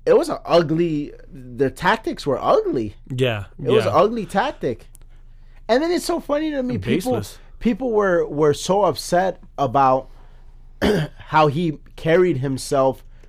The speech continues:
Speaker 1: when he was defending himself. They were saying, "Oh, he was, like, overly emotional."
Speaker 2: Yeah.
Speaker 1: That's good. Like, I wanna see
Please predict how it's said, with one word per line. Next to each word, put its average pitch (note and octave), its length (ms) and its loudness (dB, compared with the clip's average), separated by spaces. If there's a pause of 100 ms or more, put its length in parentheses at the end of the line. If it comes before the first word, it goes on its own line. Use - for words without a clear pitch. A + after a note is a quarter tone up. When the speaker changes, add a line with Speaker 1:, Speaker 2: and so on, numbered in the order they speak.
(120)
Speaker 1:
when B2+ 160 -2
he D3 120 -2
was D#3 240 0
defending D#3 480 0
himself. A2 380 -6
They B2+ 100 2
were C3+ 80 0
saying, C3+ 220 -4
"Oh, C3+ 120 2
he B2 140 -2
was, C3 200 0
like, A2+ 120 0
overly B2+ 440 0
emotional." A#2 680 -4 (460)
Speaker 2:
Yeah. C3 340 -4 (880)
Speaker 1:
That's G#3 320 0
good. E3+ 540 0
Like, E3 260 0
I A#3 160 2
wanna D4 380 0
see G#3+ 420 -8